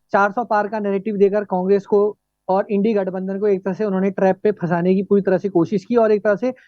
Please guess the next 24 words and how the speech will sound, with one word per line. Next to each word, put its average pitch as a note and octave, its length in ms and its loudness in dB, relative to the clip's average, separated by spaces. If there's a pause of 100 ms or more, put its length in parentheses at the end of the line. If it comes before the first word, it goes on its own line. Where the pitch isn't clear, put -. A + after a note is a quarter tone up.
(220)
मनोवैज्ञानिक A3 760 2
बढ़त G3+ 300 0
लेने G#3 240 0
की G#3+ 80 -4
कोशिश F3+ 320 0
की, B3+ 140 0
जो A3+ 180 4
इन A#3 300 0
नतीजों G#3 420 0
में, G#3 180 -4
जो G#3 180 0
इन, G#3+ 320 -2 (360)
अ, - 20 -2
एग्जिट G3 460 -2
पोल G#3+ 180 0
के G#3+ 80 -4
नतीजों F#3+ 380 -2
में G#3+ 80 -2
साफ A3 300 -2
तौर A3 140 0
पर G#3 100 -2
दिखाई E3+ 260 0
देता D3 200 -4
है। C#3 100 -4